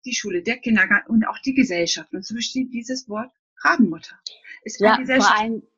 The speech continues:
Speaker 2: und aber nur in Deutschland.
Speaker 1: Genau, es
Speaker 2: Rabenmutter
Speaker 1: gibt
Speaker 2: gibt's ja gar nicht im
Speaker 1: gibt es nicht im
Speaker 2: Ausland.
Speaker 1: Französischen, nicht im Englischen.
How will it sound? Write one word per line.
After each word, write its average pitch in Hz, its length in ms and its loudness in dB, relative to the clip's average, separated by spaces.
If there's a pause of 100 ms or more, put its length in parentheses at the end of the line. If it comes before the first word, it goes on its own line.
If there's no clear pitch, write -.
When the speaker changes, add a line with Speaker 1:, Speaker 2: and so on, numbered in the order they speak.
(680)
Speaker 2:
und 226 160 6
aber 220 200 6
nur 214 160 6
in 208 120 4
Deutschland. 202 640 2 (140)
Speaker 1:
Genau, 214 540 4
es 233 100 0
Speaker 2:
Rabenmutter 233 400 2
Speaker 1:
gibt 220 80 -12
Speaker 2:
gibt's - 340 -2
ja 208 200 2
gar 170 420 0
nicht 170 240 -8
im 190 180 -4
Speaker 1:
gibt 185 220 2
es 269 160 2
nicht 302 160 8
im 277 160 2
Speaker 2:
Ausland. - 60 -2
Speaker 1:
Französischen, 285 1000 2
nicht 254 260 -2
im 226 140 2
Englischen. 302 640 6